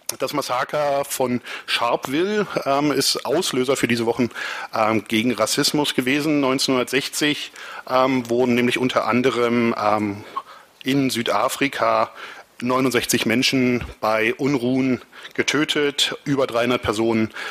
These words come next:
teilweise sogar schwer verletzt. Dadurch heute dann dieser Gedenktag, ähm, der,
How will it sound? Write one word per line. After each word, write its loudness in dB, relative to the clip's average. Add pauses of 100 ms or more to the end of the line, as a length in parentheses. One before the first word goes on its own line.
(200)
teilweise 0
sogar 2
schwer 0
verletzt. 0 (1700)
Dadurch 0
heute 0
dann 0
dieser -2
Gedenktag, -2
ähm, 0
der, 2